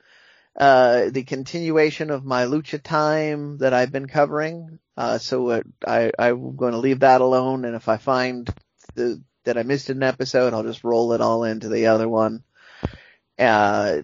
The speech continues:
Coastal Championship Wrestling put up their, uh, their,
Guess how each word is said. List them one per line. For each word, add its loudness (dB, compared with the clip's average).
Coastal 0
Championship -2
Wrestling -2
put 0
up 4
their, 2
uh, -2
their, 0